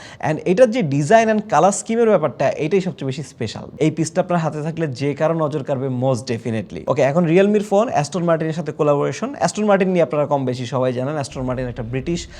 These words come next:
লাক্সারি কার ম্যানুফ্যাকচারিং ব্র্যান্ড। ওরা হচ্ছে এসইউভি বানায়, স্পোর্টস কার বানায়, হাইপার কার বানায়, ইদানিং মনে হয় ইলেকট্রিকেও চলে গেছে। And ওদের কিন্তু ফর্মুলা ওয়ানেও কার আছে। এখানে ব্যাক প্যানেলে দেখতে পারতেছেন অ্যাস্টন মার্টিনের লোগো,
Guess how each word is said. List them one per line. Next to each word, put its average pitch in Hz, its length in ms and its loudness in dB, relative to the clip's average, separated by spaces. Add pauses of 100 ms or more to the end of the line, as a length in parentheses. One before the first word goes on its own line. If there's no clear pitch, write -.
(160)
লাক্সারি 127 380 0
কার 135 240 -2
ম্যানুফ্যাকচারিং 131 640 -4
ব্র্যান্ড। 135 320 0
ওরা 131 180 0
হচ্ছে 120 500 -4 (420)
এসইউভি 143 440 0
বানায়, 123 420 -2
স্পোর্টস 147 360 -6
কার 131 180 -2
বানায়, 123 260 -2
হাইপার 143 360 -2
কার 123 180 -4
বানায়, 120 320 -4
ইদানিং 185 240 -2
মনে 180 100 -2
হয় 156 120 -2
ইলেকট্রিকেও 151 460 -2
চলে 143 300 -2
গেছে। 127 300 -4 (120)
And 139 100 -6
ওদের 139 180 -6
কিন্তু 139 220 -6
ফর্মুলা 127 340 0
ওয়ানেও 120 460 -2
কার 131 200 4
আছে। 104 320 -4 (340)
এখানে 135 440 2
ব্যাক 135 280 0
প্যানেলে 139 280 2
দেখতে 127 260 -2
পারতেছেন 135 400 0
অ্যাস্টন 131 320 -2
মার্টিনের 131 340 0
লোগো, 143 500 4